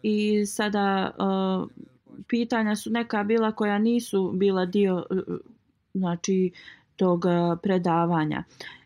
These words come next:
I, e, ovi koji su bili prisutni vidjeli su kako on piše, piše, piše. Poslije su ga pitali,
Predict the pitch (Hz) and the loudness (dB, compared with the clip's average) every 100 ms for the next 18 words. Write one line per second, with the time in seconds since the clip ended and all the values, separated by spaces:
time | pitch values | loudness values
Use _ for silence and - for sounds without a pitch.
0 | _ 202 196 190 185 - 202 202 214 202 | _ 2 4 4 2 2 2 2 2 2
1 | 208 202 208 226 220 - 226 - 220 214 | 0 2 2 2 0 0 -2 0 0 0
2 | 214 214 214 208 202 - 202 - 196 196 | 0 2 2 0 -4 -4 -4 0 0 2
3 | 220 208 202 202 196 214 208 202 202 196 | 2 2 2 0 0 0 0 0 0 -2
4 | 202 208 202 - 196 196 - - _ 208 | 0 0 0 -2 -2 -2 -10 -20 _ -6
5 | 202 196 202 196 196 214 214 233 208 | -4 -2 0 0 0 0 0 0 0